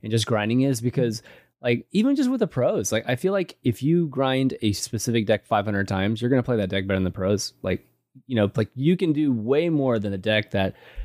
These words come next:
a pro would look at and say, "Oh, there's, like, these flaws." But because you've played every single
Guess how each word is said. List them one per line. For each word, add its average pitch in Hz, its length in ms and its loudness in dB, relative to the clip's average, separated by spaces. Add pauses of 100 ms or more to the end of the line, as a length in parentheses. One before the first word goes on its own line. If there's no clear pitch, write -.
(120)
a 113 60 -6
pro 123 260 0
would 110 140 2
look 107 200 -4
at 104 120 2
and 98 100 -4
say, 107 180 -2
"Oh, 123 220 0
there's, 113 160 0
like, 104 120 -6
these 101 160 -6
flaws." 98 520 0 (120)
But 110 220 -2
because 120 320 2
you've 113 140 -4
played 131 240 2
every 117 340 0
single 98 560 0